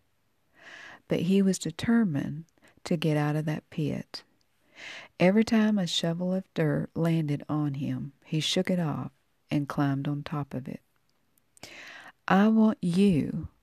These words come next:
to be like that donkey. Use the difficulties and the obstacles you face as stepping stones to get your goals in life.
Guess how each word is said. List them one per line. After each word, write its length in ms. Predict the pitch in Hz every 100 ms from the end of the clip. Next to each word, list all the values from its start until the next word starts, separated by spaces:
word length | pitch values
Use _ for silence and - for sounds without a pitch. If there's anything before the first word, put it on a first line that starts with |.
| -
to 100 | -
be 240 | 143 160
like 300 | 156 147 147
that 260 | - 147 -
donkey. 680 | 147 147 143 - - 160 - _ _ - - - _ -
Use 460 | 165 202 220 226
the 100 | 220
difficulties 1080 | 208 196 - - - 131 - 131 151 - - _ -
and 320 | 165 175 180
the 120 | 180 -
obstacles 800 | 160 - - - - 131 131
you 80 | 147
face 680 | - 151 139 139 - - - _ _ - _ -
as 160 | 156
stepping 540 | - - 208 - 156 143
stones 720 | - 131 - 147 - - - _ _ _ -
to 100 | 147
get 280 | 151 147 _ -
your 160 | 170
goals 400 | 151 170 175 165
in 80 | -
life. 360 | - - -